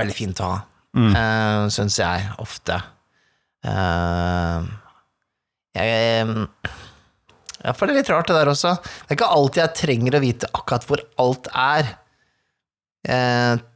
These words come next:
Speaker 1: til venstre for dere ser dere det, til høyre for dere ser dere det, litt lenger opp mot nordøst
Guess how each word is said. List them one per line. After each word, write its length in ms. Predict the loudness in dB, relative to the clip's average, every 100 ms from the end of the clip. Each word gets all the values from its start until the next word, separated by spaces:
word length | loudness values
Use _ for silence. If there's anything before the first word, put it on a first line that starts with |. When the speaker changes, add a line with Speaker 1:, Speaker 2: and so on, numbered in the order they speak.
| _ -4
Speaker 1:
til 240 | 0 2
venstre 600 | 2 2 0 -2 -2 -4
for 180 | -2 -2
dere 420 | 0 0 2 2
ser 400 | 0 0 0 0
dere 220 | 2 0 0
det, 560 | 0 0 2 2 0
til 100 | -4
høyre 480 | -4 -2 0 0 -2
for 140 | -2 0
dere 220 | 0 0
ser 460 | -2 -2 0 0
dere 260 | 0 0 0
det, 380 | -2 0 0 0
litt 220 | -2 -4
lenger 440 | -2 0 0 0 -2
opp 400 | -6 -8 -12 -14 -14 -8
mot 560 | -4 -2 -4 -4 -10 -10 -16 -16 -16 -18 -6
nordøst 1600 | -2 0 2 2 0 -2 -8 -16 _ _ -2 0 -2 -2 -4